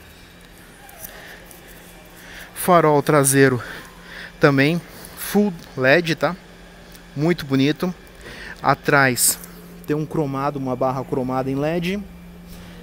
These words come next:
A saída de escapamento fica aqui no canto direito. Atrás, escrito Corolla, a Viviane Motors. Inclusive eu vou agradecer eles aí que liberaram o espaço, liberaram o carro pra eu fazer filmagens. Aqui,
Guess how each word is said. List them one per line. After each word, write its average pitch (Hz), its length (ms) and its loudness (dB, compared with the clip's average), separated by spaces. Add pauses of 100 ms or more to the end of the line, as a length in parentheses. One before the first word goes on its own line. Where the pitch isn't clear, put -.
(120)
A 135 120 -4
saída 143 320 2
de 135 80 -10
escapamento 143 520 -2
fica 151 260 -6
aqui 147 180 -4
no 139 100 -2
canto 139 260 -2
direito. 175 600 -2 (1500)
Atrás, 123 720 4 (1120)
escrito - 300 -2
Corolla, 220 500 4 (520)
a 139 100 2
Viviane 131 460 2
Motors. 208 560 0 (280)
Inclusive 143 300 4
eu 147 80 8
vou 143 100 8
agradecer 135 460 4
eles 127 240 4
aí 123 100 4
que 131 120 -2
liberaram 120 420 4
o - 20 2
espaço, 135 440 4
liberaram 120 400 2
o - 20 -4
carro 147 320 4
pra 131 140 -2
eu 123 40 2
fazer 127 220 -2
filmagens. 202 720 -2 (880)
Aqui, 214 460 2